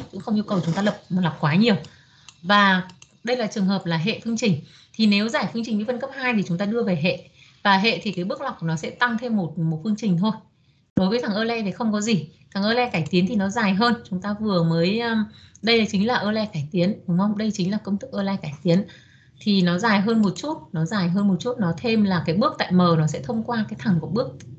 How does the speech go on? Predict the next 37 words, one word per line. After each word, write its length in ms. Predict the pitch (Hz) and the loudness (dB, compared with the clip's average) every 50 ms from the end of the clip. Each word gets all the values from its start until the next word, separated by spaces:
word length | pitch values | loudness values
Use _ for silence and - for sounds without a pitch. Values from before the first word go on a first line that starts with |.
| - - | -4 -4
tại 140 | 214 170 - | -2 -2 0
cái 100 | 185 175 | -2 0
giá 80 | 170 190 | 0 -2
trị 100 | 185 - - | -2 -4 -6
y 100 | 254 254 | -6 -6
cộng 180 | 254 - - 190 | -6 -2 0 2
một 140 | 185 170 165 | 2 2 0
đến 100 | 185 196 | -2 -6
tại 100 | - - | -6 -8
bước 140 | 196 247 277 | -10 -8 -2
M 100 | 247 214 196 175 165 | 0 2 2 2 0
trừ 120 | 175 180 | 0 2
một. 200 | 156 156 151 139 139 - - - - - - - - - - - - | 2 2 2 2 -2 -8 -14 -20 -20 -20 -20 -20 -20 -20 -20 -8 -2
Đấy, 180 | 185 180 202 190 196 | -2 -2 -2 -2 -4
chúng 100 | 208 202 | -4 -4
ta 80 | 220 | -2
lặp 260 | 226 214 196 190 - | 0 0 0 -2 -2
lại. 240 | 175 180 160 - 156 - - - - - - - - - - - - | -2 -2 -2 -2 -6 -12 -16 -20 -20 -20 -20 -20 -20 -20 -20 -8 -4
Nghĩa 100 | - 294 | 0 2
là 140 | 311 311 254 | 4 4 4
nó 220 | 214 196 190 294 | 4 2 2 2
sẽ 120 | - 247 233 - | 0 -2 -4 -2
tính 200 | 233 214 202 214 | -2 -2 -2 -2
cái 80 | 262 262 | -4 -6
bước 180 | 330 415 427 | -6 -6 -4
của 80 | - 202 | -4 -4
chúng 220 | - 180 175 170 | -2 -2 -2 0
ta 160 | 233 240 240 240 | 2 0 2 0
sẽ 60 | 247 - - _ | -2 -6 -6 _
tính 200 | - 208 196 214 | 0 0 0 0
thông 240 | - 311 254 247 - | -2 -6 -8 -6 -4
qua 160 | 254 247 220 | -2 -2 -2
cái 100 | 226 226 | -4 -4
thằng 140 | 247 190 180 | -2 -2 0
Euler. 240 | 190 202 220 208 208 - - _ _ _ _ _ _ _ _ _ _ | 0 0 -2 -2 -4 -6 -12 _ _ _ _ _ _ _ _ _ _
Nó 80 | - 214 | 0 0
lặp 160 | 247 277 277 | 2 0 -2